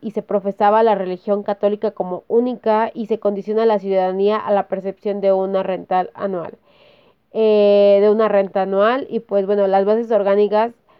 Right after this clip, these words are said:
robustecieron los principios conservadores signados en mil ochocientos treinta y seis. No obstante, Mariano Paredes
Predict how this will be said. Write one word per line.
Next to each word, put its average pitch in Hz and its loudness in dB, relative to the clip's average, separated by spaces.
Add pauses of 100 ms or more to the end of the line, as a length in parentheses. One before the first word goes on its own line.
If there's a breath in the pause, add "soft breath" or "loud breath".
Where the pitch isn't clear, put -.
(440 soft breath)
robustecieron 214 -2
los 247 -2
principios 208 -4
conservadores 196 0
signados 196 -4
en 196 -6
mil 190 -2
ochocientos 196 -8
treinta 180 -16
y 180 -12
seis. 214 -6
No 214 -2
obstante, 214 -4
Mariano 196 -2
Paredes 196 -2